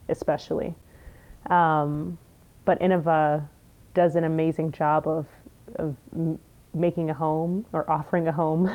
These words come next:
<laughs> to those of us that have no home, uh, and are, are interested in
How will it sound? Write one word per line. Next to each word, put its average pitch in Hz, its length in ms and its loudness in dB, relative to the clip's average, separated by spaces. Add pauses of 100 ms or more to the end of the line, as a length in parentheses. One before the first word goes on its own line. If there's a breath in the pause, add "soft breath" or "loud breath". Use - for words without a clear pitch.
<laughs> - 100 -20
to 196 200 -2
those 165 260 4
of 175 120 2
us 175 260 2 (420 loud breath)
that 160 160 4
have 165 240 4
no 175 140 2
home, 165 520 0 (400 loud breath)
uh, 156 320 2
and 170 140 2
are, 160 100 2 (220)
are 151 420 2
interested 165 500 -2
in 151 480 -6